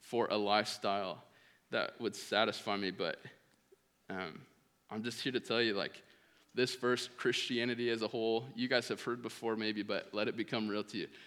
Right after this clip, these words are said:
This is not about trying to follow all the rules. This is not hungering and thirsting for a lifestyle.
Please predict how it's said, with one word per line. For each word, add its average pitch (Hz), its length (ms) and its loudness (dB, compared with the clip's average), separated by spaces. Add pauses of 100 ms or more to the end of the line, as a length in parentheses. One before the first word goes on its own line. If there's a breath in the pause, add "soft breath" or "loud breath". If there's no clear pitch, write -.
(120 loud breath)
This 120 160 -6
is 117 100 -6
not 117 180 2
about 110 280 2
trying 110 220 -2
to 104 60 0
follow 117 300 -2
all 101 180 2
the 98 100 -4
rules. 98 480 -4 (960)
This 113 200 -4
is 117 80 -6
not 113 180 0
hungering 117 400 0
and 110 100 -2
thirsting 104 400 -2
for - 160 -6
a 98 40 0
lifestyle. 92 580 -2